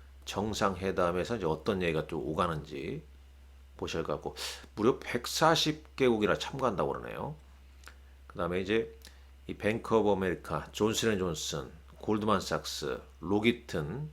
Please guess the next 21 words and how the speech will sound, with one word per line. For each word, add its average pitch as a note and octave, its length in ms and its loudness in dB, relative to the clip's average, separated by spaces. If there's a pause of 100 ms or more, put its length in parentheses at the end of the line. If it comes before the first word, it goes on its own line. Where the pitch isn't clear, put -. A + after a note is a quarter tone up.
(180)
로키드 G#2+ 500 -2
마틴, F#2+ 640 -2 (800)
로키드 F2+ 280 -4
마틴, F2+ 580 -4 (880)
어, D#2 340 -8
미국 F#2+ 360 -4 (540)
주요 G#2 240 2
기업들, F2+ 500 0 (100)
네, - 80 -10
실적 - 440 0
발표가 F#2 600 2
예정돼 E2+ 540 0
있고요. D2+ 600 -4 (1120)
또 C3 240 -6
바이두, A2 540 2 (140)
예, D#2 100 -6
중국 G#2 280 -2
기업이죠. G2+ 400 -2
바이두 A2 440 2
월드 G2+ 300 6
이공이삼이, G2 1080 0